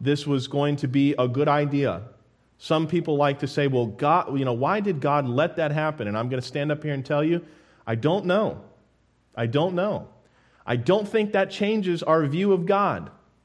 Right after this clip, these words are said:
God has not sinned, nor will he ever sin. And he's the only one who can say that he is the righteous judge because he is without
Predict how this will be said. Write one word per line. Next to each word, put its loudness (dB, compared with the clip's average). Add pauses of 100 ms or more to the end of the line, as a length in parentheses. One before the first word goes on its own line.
(560)
God 6
has 0
not -2
sinned, -2
nor 6
will 8
he 4
ever 2
sin. -8 (600)
And 0
he's 2
the 2
only 4
one 2
who 2
can -4
say 0
that -2
he 0
is -2
the -4
righteous -2
judge -2
because -2
he 0
is -2
without 0